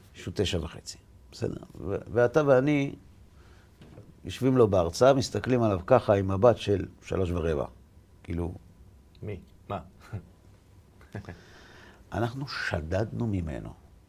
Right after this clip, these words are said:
Speaker 1: שני שליש מהאישיות שלו.
Speaker 2: כן.
Speaker 1: ולבנות אישיות זה לוקח המון זמן. אנחנו גנבנו לו מהבית שני שליש מהתכולה, מהבית הפרטי שלו. ההפרש הזה מוליד בו כעס. כשאני אומר לך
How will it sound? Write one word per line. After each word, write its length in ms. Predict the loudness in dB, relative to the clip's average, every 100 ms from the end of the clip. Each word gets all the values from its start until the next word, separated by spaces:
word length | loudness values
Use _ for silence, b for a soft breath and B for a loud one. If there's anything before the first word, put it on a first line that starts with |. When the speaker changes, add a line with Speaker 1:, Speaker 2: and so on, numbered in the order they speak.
| -20 -20 -20
Speaker 1:
שני 360 | -18 -10 -6 -6
שליש 340 | -6 -10 -8
מהאישיות 500 | -10 -10 -12 -14 -14
שלו. 220 | -16 -16 -20 _
Speaker 2:
כן. 160 | -20 -20 -20 b b b b b b
Speaker 1:
ולבנות 420 | -8 -8 -4 -6 -6
אישיות 280 | -8 -8
זה 100 | -8
לוקח 280 | -8 -8 -8
המון 220 | -6 -6
זמן. 180 | -6 -8 -14 -20
אנחנו 140 | -10 -6
גנבנו 460 | -4 -4 -4 -2
לו 80 | -2
מהבית 540 | -2 -4 -2 -4 -4
שני 220 | -8 -8 -6
שליש 260 | -6 -6
מהתכולה, 420 | -6 -4 -2 -2 -4 -18 -20 _ -20 _ -10
מהבית 320 | -4 -2 -2
הפרטי 340 | -4 -4 -6 -6
שלו. 240 | -8 -12 -16 -20 -20 b b b -10
ההפרש 480 | -8 -8 -8 -6 -6
הזה 200 | -6 -8 -14 _ -20 -20 -20 _ -20 _
מוליד 260 | -8 -6 -8
בו 120 | -10
כעס. 500 | -10 -12 -14 -20 -20 -20 -20 _ _ -20 -20 -20 -20 -20 -20 -20 b b b b b b -12
כשאני 380 | -8 -4 0 2
אומר 320 | 2 0 0
לך 240 | -4 -8